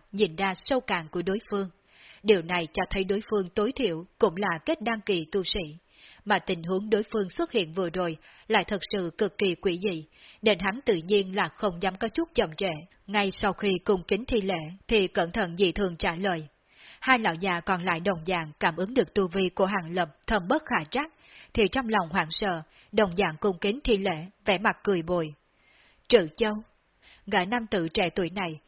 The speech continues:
môi khẽ mấp máy, trên mặt thần sắc không thay đổi, nhưng trong miệng lại thì thào một câu, vẻ mặt hiện ra một tia trầm ngâm. Người này tự nhiên đúng là Hàng Lập, vừa từ tàn tích linh biểu viên chạy thoát ra. Lúc này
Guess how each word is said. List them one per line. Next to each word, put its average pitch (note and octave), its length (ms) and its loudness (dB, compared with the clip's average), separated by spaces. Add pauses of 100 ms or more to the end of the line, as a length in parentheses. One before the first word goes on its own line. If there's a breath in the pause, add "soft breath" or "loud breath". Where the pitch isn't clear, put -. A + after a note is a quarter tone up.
(220 soft breath)
môi G3 360 2
khẽ F#3 140 0
mấp G#3 240 -4
máy, F#3+ 160 -2 (520 soft breath)
trên G#3 120 4
mặt F#3+ 200 0
thần F#3 200 0
sắc D4 260 -4
không A3+ 280 -2
thay F#3+ 180 -2
đổi, E3 280 -4 (260 soft breath)
nhưng A#3+ 200 2
trong A#3+ 200 0
miệng F3 280 0
lại F3+ 220 0
thì F#3 220 2
thào F3+ 180 0
một E3+ 200 0 (100)
câu, G3 200 0 (380 soft breath)
vẻ F#3+ 200 2
mặt G3 200 -2
hiện F3 240 -2
ra F#3+ 300 -2
một F#3+ 240 0
tia A#3+ 140 2
trầm F#3 220 0 (100)
ngâm. F#3+ 200 -2 (640 loud breath)
Người G#3 160 6
này F3+ 340 0
tự G3 100 4
nhiên F#3 380 0
đúng A3 220 2
là B3 80 4
Hàng E3+ 300 -4
Lập, F3 220 0 (260 soft breath)
vừa F#3 280 2
từ F3+ 300 0
tàn E3+ 220 0
tích D#4 180 0
linh A3 200 0
biểu E3+ 160 0
viên F3+ 260 0
chạy F3+ 280 0
thoát - 200 -2
ra. G3+ 200 0 (500 soft breath)
Lúc D#4 240 2
này G3 160 0